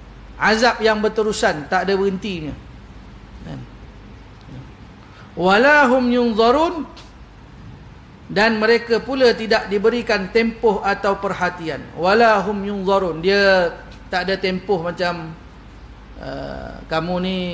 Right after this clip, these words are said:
nak kena sebat nantilah. Ha, macam perogol ke apa kan, dia ada tempoh kan.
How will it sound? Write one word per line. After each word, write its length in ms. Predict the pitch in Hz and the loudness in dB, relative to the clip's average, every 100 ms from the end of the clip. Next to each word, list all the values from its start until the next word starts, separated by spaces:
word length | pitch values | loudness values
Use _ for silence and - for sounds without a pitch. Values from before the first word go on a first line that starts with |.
| 160 165 | -6 -6
nak 160 | 160 | -6
kena 160 | 180 175 | -6 -6
sebat 400 | - 170 185 175 | -6 -2 -2 -2
nantilah. 400 | 170 160 165 147 - - - - - - - - | -6 -6 -8 -8 -10 -20 -20 -20 -20 -20 -20 -18
Ha, 80 | 135 | -14
macam 320 | 139 143 151 143 | -10 -8 -8 -4
perogol 560 | 160 156 147 160 151 | -2 -2 0 -2 -2
ke 140 | 151 151 | -4 -6
apa 180 | 147 151 | -6 -8
kan, 100 | 170 160 | -8 -4
dia 160 | 156 | -4
ada 240 | 147 143 131 | -2 -4 -4
tempoh 400 | 151 156 175 151 | -6 -6 -4 -4
kan. 140 | 160 | -4